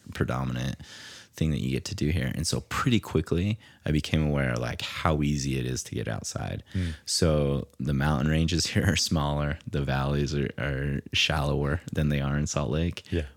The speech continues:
Speaker 1: But, uh, um, the ability to do things outside every day was, like, immediately evident.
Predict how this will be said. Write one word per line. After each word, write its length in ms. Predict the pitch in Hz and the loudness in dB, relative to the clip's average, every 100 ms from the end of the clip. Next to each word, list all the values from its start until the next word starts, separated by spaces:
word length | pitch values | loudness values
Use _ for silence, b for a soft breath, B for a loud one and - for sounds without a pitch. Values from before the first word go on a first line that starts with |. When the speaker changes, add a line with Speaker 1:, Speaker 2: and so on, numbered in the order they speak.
| _ - | _ 0
Speaker 1:
But, 200 | 73 71 | 2 2
uh, 380 | 71 69 67 87 B B B B _ | 0 0 -2 -4 B B B B _
um, 640 | 65 62 60 55 58 - - 52 - _ _ | -2 -2 -2 -4 -6 -8 -8 -10 -10 _ _
the 280 | 85 90 78 | -4 2 4
ability 500 | 67 73 71 69 71 | 4 2 4 4 2
to 180 | - 69 | 0 -2
do 400 | 62 - 73 76 | -2 2 4 2
things 360 | - 76 76 - | 2 0 0 0
outside 640 | 71 67 - 69 73 85 - | -2 -2 -2 -2 0 0 -2
every 240 | 67 71 | -2 -2
day 420 | 65 65 80 87 90 | -2 0 2 0 0
was, 180 | 69 65 | 0 0
like, 240 | 58 - - | -2 -4 -6
immediately 800 | 67 65 67 62 62 - 58 50 | -2 0 0 -2 -4 -4 -6 -6
evident. 440 | - - - - | -8 -8 -10 -12